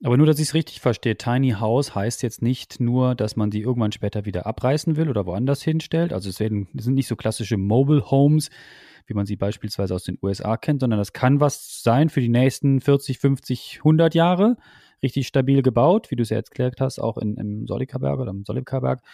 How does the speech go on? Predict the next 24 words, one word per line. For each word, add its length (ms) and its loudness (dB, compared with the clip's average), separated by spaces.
Aber 320 0
in 140 -4
Kloten 400 4
ist 100 -4
das 100 -2
jetzt 160 -4
nur 120 6
eine 100 4
temporäre 460 0
Nutzung, 340 0
weil 100 2
das 160 -2
Grundstück 460 -4
eben 160 -6
dann 180 -4
später 440 -6
für 100 -6
einen 80 -6
anderen 480 -6
Gebrauch 580 -6
bereitsteht. 580 -10
Ist 120 -14
das 120 -12
korrekt? 400 -10